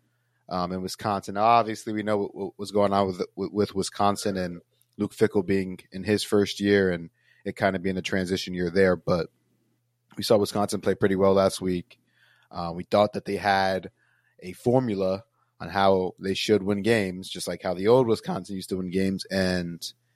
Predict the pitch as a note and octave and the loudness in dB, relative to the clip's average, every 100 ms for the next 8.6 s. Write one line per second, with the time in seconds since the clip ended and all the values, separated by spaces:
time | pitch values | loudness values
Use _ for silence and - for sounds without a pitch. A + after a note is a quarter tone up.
0 | _ - A2+ A#2 A2 G#2 F2 G#2 G2 F2+ | _ -2 0 0 0 -2 4 4 2 -2
1 | F#2+ - - F2 F2 F2 - F#2 F2+ F2 | -4 -4 -6 -6 -6 -8 -4 -4 -2 -6
2 | - _ _ - G#2 A#2 A2+ A2 G#2+ B2 | -12 _ _ -12 -6 -4 -4 -6 2 2
3 | C#3+ C#3+ - B2+ C3 A2+ F#2+ E2+ _ _ | 2 -6 -4 -4 -4 -4 -6 -8 _ _
4 | - G2+ G2+ G2 F#2 F#2+ G2 G#2 G2 - | -6 -2 2 2 4 2 4 0 -4 -6
5 | F2+ - G2 - F#2 F2 F2+ F2 F2+ F#2 | -4 0 0 0 -4 -4 -2 -2 0 0
6 | F2 - E2+ D#2+ _ _ _ _ - G2 | 0 2 2 0 _ _ _ _ -16 -14
7 | - F2+ - A#2 G#2+ F#2+ G#2+ F#2 G#2 F2+ | -12 -4 0 0 0 -8 -8 -4 -6 -4
8 | F#2+ D#2 F#2 F2 - | -6 -2 0 0 -4